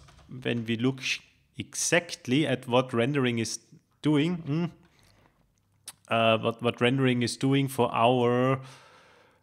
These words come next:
map renderer, where is it? This one. So when we check out the begin render, we see that also the animated tiled map tiles,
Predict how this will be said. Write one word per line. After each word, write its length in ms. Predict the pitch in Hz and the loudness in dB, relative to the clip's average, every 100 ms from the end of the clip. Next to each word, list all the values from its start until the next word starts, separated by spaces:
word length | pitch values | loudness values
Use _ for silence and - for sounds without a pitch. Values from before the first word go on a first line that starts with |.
| _ 123 | _ 0
map 320 | 151 196 190 | 6 8 8
renderer, 500 | 175 170 156 147 135 | 4 6 6 8 8
where 140 | 143 | 6
is 240 | 139 135 127 | 4 4 4
it? 460 | 117 - - - - | 2 0 -4 -4 -2
This 260 | 131 - | -2 0
one. 340 | 113 101 95 - - _ - _ _ _ _ _ _ - | 0 0 -2 -8 -20 _ -20 _ _ _ _ _ _ 0
So 80 | 131 | 4
when 140 | 151 | 4
we 100 | 165 | 4
check 320 | 160 180 - | 4 2 4
out 140 | 170 - | 2 4
the 80 | 131 | 4
begin 420 | 143 131 170 175 | 4 4 4 6
render, 300 | 147 156 143 | 4 4 4
we 100 | 131 | 2
see 240 | 131 160 | 2 0
that 240 | 165 143 143 | 2 2 0
also 320 | - 147 156 151 | 0 2 2 2
the 280 | 131 - 135 | 2 2 2
animated 640 | 175 196 165 156 156 - | 4 2 2 2 0 -2
tiled 360 | - 131 180 - | 0 2 2 0
map 280 | 120 123 | 0 0
tiles, 600 | - 113 120 147 160 - | 0 4 4 2 -2 -10